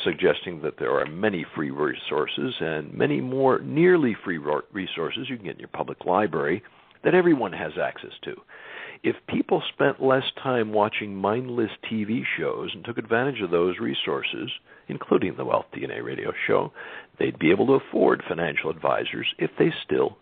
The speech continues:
needed one. Now, paying for someone's education or coaching does not mean it will be successful. Very often, what we receive for free, we value as much as we paid for it. So yes, there are some dumb ideas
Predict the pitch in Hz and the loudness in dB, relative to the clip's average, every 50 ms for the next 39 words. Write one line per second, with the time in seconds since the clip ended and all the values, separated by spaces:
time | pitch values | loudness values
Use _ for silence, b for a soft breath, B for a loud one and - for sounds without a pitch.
0 | _ _ - - 151 165 170 160 143 123 - 107 95 82 76 - - _ _ _ | _ _ -4 0 4 6 6 6 6 4 2 0 -4 -4 -4 -6 -10 _ _ _
1 | _ _ _ _ _ _ B B B B - 82 73 - - - - 123 113 104 | _ _ _ _ _ _ B B B B 0 0 0 0 -2 0 0 0 0 0
2 | 90 - 87 76 - - 87 82 82 78 - 82 76 71 73 - - 85 76 - | -2 -6 -8 -6 -6 -6 -6 -8 -8 -8 -6 -8 -8 -8 -8 -8 -6 -4 -4 -4
3 | - - 71 73 - - 82 80 78 - - - 80 - _ - 98 98 110 110 | -6 -8 -10 -10 -8 -6 -6 -6 -6 -8 -10 -12 -14 -16 _ -4 -2 -2 -2 -2
4 | - 104 101 107 117 - - - 87 78 76 76 85 98 - - - 78 85 87 | -4 -2 0 2 2 0 0 -4 -6 -6 -4 -4 -4 -4 -4 -2 -2 -2 -2 -2
5 | 80 92 - - 82 - - - 160 151 139 - - 90 - - B B B B | -4 -4 -4 -2 -2 0 2 4 4 4 2 0 -6 -10 -12 -12 B B B B
6 | B B B B B B B - 101 107 110 98 92 85 92 113 - - 151 139 | B B B B B B B -4 -2 -2 0 0 0 0 0 -2 -4 -6 -8 -8
7 | 123 104 - - 92 98 95 87 87 85 80 - - - 95 87 82 - - 95 | -8 -8 -8 -8 -8 -8 -8 -8 -10 -12 -12 -12 -10 -10 -10 -10 -10 -10 -12 -14
8 | - - - - 190 151 123 107 87 104 117 117 92 82 85 101 98 92 113 135 | -14 -12 -10 -6 -4 -2 0 0 0 -2 -4 -6 -4 0 2 4 6 6 4 2
9 | 135 139 147 - - 127 135 - - 101 76 71 69 - - - - - 110 117 | 0 -2 -2 -2 -4 -4 -4 -6 -4 -2 -2 -2 -2 -2 -8 -8 -4 -2 -2 -2
10 | 131 156 156 - - - - 170 170 165 135 - - - 85 69 - - - - | -2 -4 -6 -8 -6 -4 -2 0 0 0 0 -2 -4 -2 -2 -2 -2 -6 -8 -12
11 | - _ _ _ _ _ _ _ _ - - - 139 127 110 95 - - - - | -20 _ _ _ _ _ _ _ _ -4 0 0 2 4 4 2 2 2 -2 -6
12 | - - _ - 113 - - 117 113 - - - 92 98 95 95 101 90 85 80 | -8 -8 _ -4 -2 0 0 2 2 0 0 0 0 -2 0 2 2 4 4 4
13 | 80 90 104 110 104 90 71 67 | 4 4 4 2 2 2 2 2